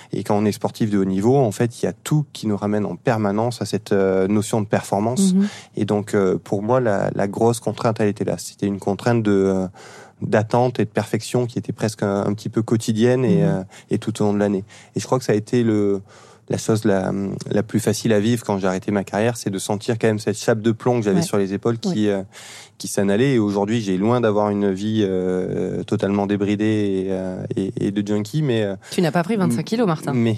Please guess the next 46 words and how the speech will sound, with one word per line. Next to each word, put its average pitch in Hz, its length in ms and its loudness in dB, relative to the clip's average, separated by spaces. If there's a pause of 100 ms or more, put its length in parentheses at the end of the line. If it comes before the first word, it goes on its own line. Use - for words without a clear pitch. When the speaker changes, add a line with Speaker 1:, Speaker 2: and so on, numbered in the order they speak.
(120)
Speaker 1:
en 107 60 4
tout 104 160 -4
cas, 139 200 2
je, 107 480 4 (180)
Speaker 2:
<laughs> - 160 -18
Speaker 1:
j'ai 104 220 0
plus 156 320 0
cette 107 260 -2
astreinte 113 480 0
de, 101 460 2
de 98 100 2
sommeil, 120 520 2
cette 107 200 -4
astreinte 104 320 -4
de, 101 240 2
d'alimentation. 98 600 0
Voilà, 117 160 4
si 113 160 -6
je 104 40 0
vois 107 80 2
une 107 100 2
boîte 110 180 2
de 104 120 -2
bonbons 110 320 2
qui 113 120 -4
traîne 117 240 2
et 107 60 0
que 92 60 -4
j'ai 98 60 0
envie 95 200 -2
de, 98 340 2
de 98 100 0
mettre 98 200 0
la 95 80 2
main 95 80 0
dedans, 110 180 2
il 123 60 2
y 101 60 4
a, 92 100 2
il 92 60 -2
y 95 60 0
a 90 40 0
rien 110 180 -2
qui 110 120 -4
m'en 104 120 0
empêche. 131 380 -2